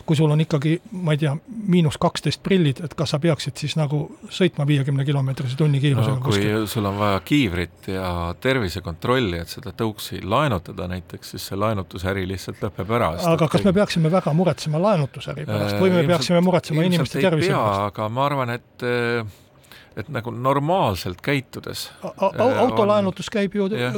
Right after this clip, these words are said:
Speaker 1: ka loaga.
Speaker 2: Jaa,
Speaker 1: Ku-,
Speaker 2: aga et
Speaker 1: sul peab
Speaker 2: normaalselt,
Speaker 1: olema autojuhiluba.
Speaker 2: normaalselt käitudes on, äh, võimalik ikkagi, noh, koos elada niimoodi, et ei pea neid reegleid ki-, tingimata keerama karmimaks, eks, aga et, et prooviks nendestki reeglitest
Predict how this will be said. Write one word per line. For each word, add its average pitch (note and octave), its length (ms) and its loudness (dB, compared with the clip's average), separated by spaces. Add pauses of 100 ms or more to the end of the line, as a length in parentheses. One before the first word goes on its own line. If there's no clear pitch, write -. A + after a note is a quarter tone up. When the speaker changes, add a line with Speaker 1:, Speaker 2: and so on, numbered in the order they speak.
(140)
Speaker 1:
ka A#3 160 2
loaga. D3 400 0
Speaker 2:
Jaa, C3+ 220 0
Speaker 1:
Ku-, A#2 100 4
Speaker 2:
aga G#2+ 140 -4
et G#2+ 80 -8
Speaker 1:
sul - 80 -8
peab - 20 -
Speaker 2:
normaalselt, F3+ 460 2
Speaker 1:
olema F#3+ 180 4
autojuhiluba. E3 460 2
Speaker 2:
normaalselt C#3 580 -4
käitudes B2 560 -8
on, G#2 140 -8 (180)
äh, G#2+ 160 -6
võimalik G#2+ 640 -4
ikkagi, G#2 320 -10 (800)
noh, A2+ 140 -6 (680)
koos C#3 400 2
elada G#2 340 0
niimoodi, G#2 460 -4
et - 240 -10
ei G#2+ 80 -2
pea A#2 240 -2
neid G2+ 380 -8 (180)
reegleid A#2 640 0
ki-, - 160 -10
tingimata F2+ 640 -6
keerama F#2+ 400 -4
karmimaks, F#2+ 640 -8
eks, - 240 -16
aga - 240 -12
et, - 160 -20 (300)
et G2+ 100 -14
prooviks C#3 480 0
nendestki C3 400 -2
reeglitest F#2 640 -4